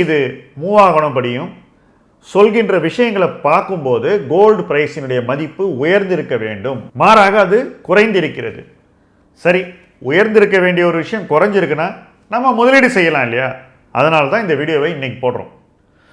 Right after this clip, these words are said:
So, வாய்ப்புகள் ஆயிரம். நிறைய வகையில நீங்க இன்வெஸ்ட் பண்ணலாம். ஐந்நூறு ரூபாயும் இன்வெஸ்ட் பண்ணலாம்,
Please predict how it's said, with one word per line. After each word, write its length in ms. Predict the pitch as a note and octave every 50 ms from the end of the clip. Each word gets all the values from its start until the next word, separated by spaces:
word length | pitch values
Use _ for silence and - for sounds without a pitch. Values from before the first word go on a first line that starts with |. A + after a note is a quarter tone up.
| _ _ _ _ -
So, 80 | C#4 B3 F#3+ D3
வாய்ப்புகள் 540 | E3+ G3 C4 D4 C#4 A#3+ D4+ C#4 C4 C4+ A#3 F#3+
ஆயிரம். 300 | E3+ D#3+ D3 C3 B2 B2+ B2+ - - _ _ _ _ _ _ _ _ _ _ _ _ _ _ _ _ - B2+
நிறைய 220 | D3 E3+ G3+ A#3 B3 A3
வகையில 320 | G#3+ G3 G#3+ A3 A3+ A3 F#3+
நீங்க 140 | F#3+ E3 D#3 C#3+
இன்வெஸ்ட் 240 | C#3+ D#3+ D#3 - -
பண்ணலாம். 300 | C3 A#2+ A#2 A#2+ B2+ - - - _ _ _ _ _ _ _ _ _ - - A#2 C#3+
ஐந்நூறு 240 | F3 F#3 F#3 F3+ F3+
ரூபாயும் 280 | F3 F#3 G3 G#3 G#3 F#3
இன்வெஸ்ட் 260 | F3 F#3+ F3+ F3+ F3
பண்ணலாம், 300 | E3 D#3 D#3+ F3+ G3+ A3